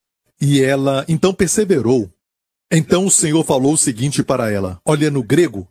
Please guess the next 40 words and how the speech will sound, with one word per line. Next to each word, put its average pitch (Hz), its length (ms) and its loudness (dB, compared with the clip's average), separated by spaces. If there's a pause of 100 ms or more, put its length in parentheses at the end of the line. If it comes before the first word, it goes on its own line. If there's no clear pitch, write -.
(180)
isso 170 180 2
está 175 220 -2
escrito 180 380 0
no 214 100 0
grego, 117 320 0
ok? 127 320 -2 (160)
E 190 80 0
parece 160 480 -2
até 139 300 -2
que 131 480 0 (100)
Jesus 131 380 0
foi 143 180 0
duro 143 320 2
com 110 180 0
ela, 160 300 0 (380)
porque 160 260 2
ele 139 220 2
disse, 120 520 0 (200)
"Não 160 160 2
posso 143 340 0
pegar 117 420 -2
do 113 140 0
pão 143 260 -2
dos 127 220 -2
filhos 165 420 -2 (120)
e 180 100 2
dar 135 240 -2
para - 160 0
os - 100 -4
cachorros." 113 600 -2 (200)
Mas 135 280 0
o 160 80 -2
que - 100 -4
o 175 40 4
Senhor 180 200 2
falou 143 420 0
no 120 120 -2
grego 131 280 0
foi: 117 440 -2 (340)
Cachorrinhos. 127 1200 -2